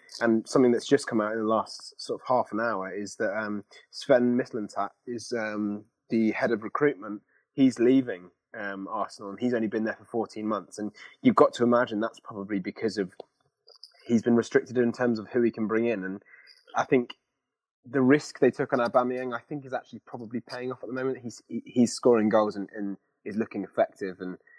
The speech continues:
I think when he signed, we sort of discussed the risk you have with signing someone who's twenty-eight years old and their significant feature is pace.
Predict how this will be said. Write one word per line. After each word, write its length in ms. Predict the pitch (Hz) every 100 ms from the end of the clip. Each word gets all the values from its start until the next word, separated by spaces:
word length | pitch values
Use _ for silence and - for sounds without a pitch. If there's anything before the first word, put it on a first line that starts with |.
| _ -
I 40 |
think 140 | 117
when 220 | 98 107 101
he 120 | 107
signed, 460 | - - 113 104
we 80 | 98
sort 180 | 95 92
of 60 | 95
discussed 580 | 98 - 101 - - _ _ _ _
the 100 | 107
risk 340 | 104 101 -
you 80 | 107
have 240 | 98 107 101
with 120 | -
signing 300 | 107 98 92
someone 260 | - 95
who's 120 | 95 90
twenty-eight 360 | - 98 95
years 180 | - 92
old 280 | 95 92 82
and 180 | 95 92 - _ 196 - _
their 140 | 95
significant 540 | - 101 95 - 101 92
feature 260 | 95 -
is 100 | 87
pace. 520 | - 101 87 - -